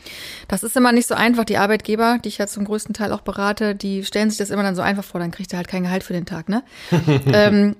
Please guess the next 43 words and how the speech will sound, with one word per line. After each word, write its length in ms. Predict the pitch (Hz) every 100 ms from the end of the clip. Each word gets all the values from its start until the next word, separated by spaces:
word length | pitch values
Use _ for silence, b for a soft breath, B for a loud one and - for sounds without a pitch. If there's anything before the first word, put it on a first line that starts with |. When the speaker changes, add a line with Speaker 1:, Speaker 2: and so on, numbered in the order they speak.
| -
Speaker 1:
das 220 | 214 -
kann 180 | - 254
man 140 | 285
auch 160 | 247 214
machen 320 | 220 247 285
in 160 | 254 254
Grenzen, 680 | 233 247 277 - 277 277 254
aber 300 | 208 214 233
man 160 | 226 214
muss 160 | 220
dabei 260 | - 202 202
wissen, 220 | 214 -
man 120 | 220
muss 140 | 208 -
das 140 | 220
natürlich 420 | 208 196 202 202 202
ankündigen. 540 | 202 - 175 170 170
Also 200 | 185 185
man 100 | 185
muss 160 | 190 190
wirklich 260 | 196 196
sagen, 460 | - 196 190 190 190 B B B B B
ne, 280 | 220 254 262 208
Sie 180 | 202
fehlen 280 | 196 247 269
der 120 | 254
unschuldig, 500 | 254 240 247 247 247
jetzt 120 | 226 -
werden 140 | 202
Sie 100 | 190
abgemahnt. 520 | 190 - 180 170 170
Wir 100 | 196
kündigen 400 | 202 214 190 180
an, 320 | - 202 226
wenn 180 | 208 214
nicht 160 | 220 -
bis 140 | 208
dahin 360 | 190 196 202 190
der 200 | 190 190
Nachweis 420 | 185 196 196 190
erbracht 480 | 185 - 185 180 -
wird, 220 | 185 185
dann, 300 | 190 208